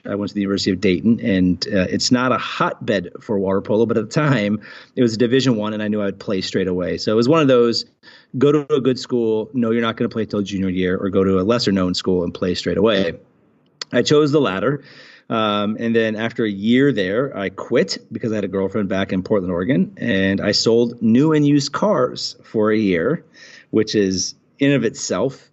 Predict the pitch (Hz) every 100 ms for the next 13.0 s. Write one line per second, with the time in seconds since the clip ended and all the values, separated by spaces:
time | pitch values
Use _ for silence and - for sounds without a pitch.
0 | - 101 90 87 - 101 92 95 104 101
1 | 98 95 - 90 92 139 - - 165 143
2 | 165 120 107 104 104 107 101 92 95 101
3 | 151 - - - - - - - 131 123
4 | 147 151 143 214 262 127 110 127 139 -
5 | 127 120 117 123 123 117 165 190 135 107
6 | 120 107 - - 113 120 110 90 85 -
7 | 127 127 101 90 82 82 - - - -
8 | _ 113 113 107 104 104 98 - 101 -
9 | - - - 110 110 101 - - 123 120
10 | 117 - 220 185 113 87 - 120 110 117
11 | 160 165 151 131 120 110 110 110 95 85
12 | 101 107 - 95 82 80 78 - 90 175